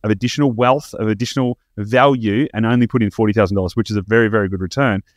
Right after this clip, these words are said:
And so now your total equity in that property is a hundred and forty thousand dollars, and the bank's equity or the bank's,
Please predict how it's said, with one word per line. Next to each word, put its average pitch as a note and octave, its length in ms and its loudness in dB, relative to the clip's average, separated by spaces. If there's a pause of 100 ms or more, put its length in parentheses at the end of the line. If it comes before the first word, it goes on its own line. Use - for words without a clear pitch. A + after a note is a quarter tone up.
(120)
And A#2 100 -6
so A#2+ 120 2
now C3 220 0
your B2 340 0
total E3+ 580 0 (100)
equity D3+ 600 0 (420)
in C#3 180 4
that C#3+ 220 0
property C3 520 0
is A2+ 120 0
a B2 60 2
hundred C#3+ 640 0
and B2+ 160 0
forty A2 400 2
thousand G2 360 2
dollars, B2+ 400 2 (360)
and A2 120 0
the G#2+ 60 2
bank's E3 440 0 (120)
equity A2+ 480 0
or A2 140 4
the G#2+ 80 -2
bank's, C#3+ 260 2